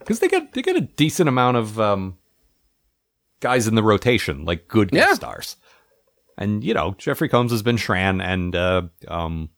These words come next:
Speaker 2: That other guy.
Speaker 1: Susie Plaxton has been, um, an Andorian. Like,
Speaker 2: Yep.
Speaker 1: they've, they've used some of 'em well, but I feel like they've wasted a lot of 'em, too.
Speaker 2: Yeah.
Speaker 1: Uh,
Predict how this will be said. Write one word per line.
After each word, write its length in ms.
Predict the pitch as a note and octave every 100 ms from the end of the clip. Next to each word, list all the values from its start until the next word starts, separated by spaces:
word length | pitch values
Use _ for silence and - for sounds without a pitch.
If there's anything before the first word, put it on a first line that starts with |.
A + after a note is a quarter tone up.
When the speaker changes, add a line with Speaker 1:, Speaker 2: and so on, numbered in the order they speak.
| -
Speaker 2:
That 180 | A#2 A2+
other 140 | A2
guy. 220 | F#2+ G2
Speaker 1:
Susie 360 | F#2+ - C3 C3
Plaxton 440 | A#2+ G#2 - B2+
has 160 | G#2 F#2+
been, 260 | G2+ F#2+ F#2
um, 380 | F2+ F2+ F2+ - _ _ _ _ _ _ _ _ _ - _
an 100 | G#2
Andorian. 540 | G2 F#2+ F2 F2+ F2+ F2+
Like, 60 | A2+
Speaker 2:
Yep. 60 |
Speaker 1:
they've, 160 | G#2+ G2
they've 160 | A2+
used 180 | C#3 D3+
some 180 | D#3 D#3
of 80 | F2+
'em 100 | D#2+
well, 340 | D2+ B1+ - _ _
but 220 | F#2+ D#2+ _ _ -
I 60 |
feel 180 | F2 B2
like 140 | A2 F#2+
they've 140 | G2
wasted 340 | F2+ E2+ - D#2+
a 40 |
lot 160 | D2 C2
of 60 |
'em, 80 | C#2+ -
too. 200 | C2 - -
Speaker 2:
Yeah. 300 | F2 F2 F2 - _ _ _ _ _ _ _ _ _ _ _ _ _ _ -
Speaker 1:
Uh, 440 | D2+ B1+ A#1+